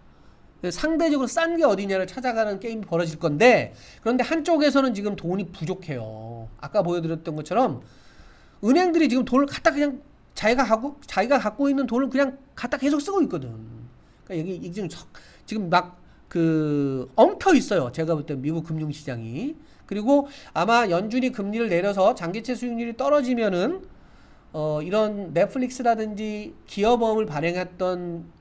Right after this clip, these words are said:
회사들도 회사채 발행으로 돌아갈 수 있어요. 그럼 회사채 발행에 의해서 또 자금이 또 흡수가 됩니다. 시중에 돈이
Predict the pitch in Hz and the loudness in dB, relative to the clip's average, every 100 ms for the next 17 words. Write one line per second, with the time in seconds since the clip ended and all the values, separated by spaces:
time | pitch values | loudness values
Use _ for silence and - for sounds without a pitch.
0 | 165 202 220 196 175 202 240 285 320 320 | -10 -4 -2 -2 -2 0 0 0 0 2
1 | 302 262 240 226 165 165 160 156 127 - | 4 4 4 0 0 2 0 -2 -8 -12
2 | 107 113 226 339 - - - - 240 226 | -12 -10 -12 -14 -20 -20 -20 -8 -6 -2
3 | 294 330 330 302 277 277 269 240 233 262 | 0 2 2 2 4 2 0 -2 -2 -4
4 | 302 285 190 233 247 254 233 - 381 370 | -8 -6 -4 -4 -4 -4 -8 -4 -4 2
5 | 349 220 143 120 - - - - - - | 4 4 2 -10 -16 -20 -20 -20 -20 -20
6 | - - - - - - - - - - | -20 -20 -20 -20 -20 -20 -20 -20 -20 -20
7 | - _ - - _ - 180 277 269 285 | -20 _ -20 -20 _ -16 -10 -4 0 0
8 | - 208 247 | 0 0 0